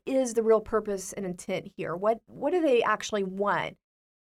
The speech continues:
Is this, in fact, a national level attempt to publicly shame and delegitimize these parents further? And worse, I mean, is it gonna work? Is it gonna have an effective way to chill the speech of all these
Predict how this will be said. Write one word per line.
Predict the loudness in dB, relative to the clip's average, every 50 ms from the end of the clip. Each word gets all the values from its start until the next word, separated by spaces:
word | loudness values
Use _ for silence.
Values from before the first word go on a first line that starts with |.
| _ _ _
Is | 2 4 4 4 4 2
this, | 2 2 4 4 2 0 -2 0
in | 0 2 2 2 0
fact, | -2 0 2 4 6 6 6 4 2 0 -2 -2
a | -2
national | 0 0 0 0 0 0 -2 -4 -2 0 0 0 0 0
level | 2 2 2 2 2 0 -2 -2
attempt | -4 -8 -8 -4 -2 -2 -2 -2 -4 -6
to | -10 -12
publicly | -12 -6 -2 -2 0 0 0 2 2 2 2
shame | 2 0 -2 -2 0 2 2 2 2 0 0
and | -4 -6 -6 -6
delegitimize | -6 -6 -4 -4 -4 -4 0 2 4 4 4 4 0 -2 -2 -4 -6 -6
these | -8 -10 -10 -12
parents | -14 -12 -10 -8 -8 -8 -10 -12 -12 _
further? | -2 -2 0 0 0 0 -2 -2 -6 -10 _ _ _ _ _ _ _ -4
And | -2 -2 0 2
worse, | 2 2 2 4 2 2 0 -2 -4 -6 -6 -4
I | -2 -2
mean, | 0 0
is | 0 0
it | 0 2
gonna | 2 2 2
work? | 2 2 2 2 2
Is | 0 0 0
it | 0 -2 0
gonna | 0 0 0 0
have | 0 0 0 2 4 4 2 2 -2 _ _ _ _ _ _ _ _
an | -2 0 0
effective | 0 0 0 0 0 0 0 -2 -2 2
way | 2 2
to | 2 2
chill | 0 -2 -2 0 2 2 2
the | 0 -2
speech | -4 -6 -6 -6 -6 -4 -2 -4 -4 -4 -6
of | -8 -8 -4
all | -2 0 2 2 2
these | 0 -2 -4 -6 -6 -6 -8 -10 -10